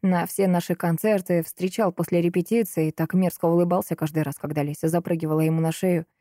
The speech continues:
Они даже о свадьбе думали, но стоило нам с командой уехать за границу, как Виталя поплыл. Постоянно звонил и ныл, что всё это неправильно, просил Лесю бросить всё и вернуться, а потом сам её бросил. Вот такая любовь.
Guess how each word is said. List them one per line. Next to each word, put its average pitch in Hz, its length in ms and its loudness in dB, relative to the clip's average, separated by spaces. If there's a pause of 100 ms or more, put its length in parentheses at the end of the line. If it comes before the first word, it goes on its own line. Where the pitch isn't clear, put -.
(320)
Они 339 220 0
даже 311 220 2
о 311 60 2
свадьбе 294 360 2
думали, 208 360 4
но 220 260 2
стоило 180 400 2
нам 180 160 4
с 170 60 -4
командой 180 460 2
уехать 180 360 0
за 180 60 0
границу, 196 440 2
как - 160 -4
Виталя 170 400 2
поплыл. 170 560 0 (540)
Постоянно 339 480 2
звонил 190 440 4
и 196 80 4
ныл, 320 520 4
что 147 300 0
всё - 260 0
это 160 180 2
неправильно, 254 1040 2
просил 170 340 0
Лесю 165 380 2
бросить 196 560 0
всё 208 280 0
и 202 80 2
вернуться, 185 680 2
а 156 40 -2
потом 175 360 0
сам 175 200 0
её 156 200 0
бросил. 147 540 -4
Вот 185 260 2
такая 185 360 2
любовь. 170 420 2